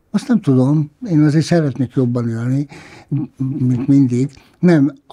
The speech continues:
azt gondolom, hogy a, hogy az az élet, amit ma élünk, az önmagunkról szól. Európa, és valószínűleg Észak-Amerika, eh, tényleg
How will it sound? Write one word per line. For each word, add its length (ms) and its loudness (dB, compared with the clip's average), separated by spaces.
azt 220 2
gondolom, 460 4
hogy 220 0
a, 240 0
hogy 280 -2
az 200 2
az 120 0
élet, 320 2
amit 500 0
ma 180 2
élünk, 680 2
az 260 0
önmagunkról 1160 2
szól. 400 -6
Európa, 840 2
és 260 -8
valószínűleg 720 2
Észak-Amerika, 1000 0
eh, 320 0
tényleg 760 0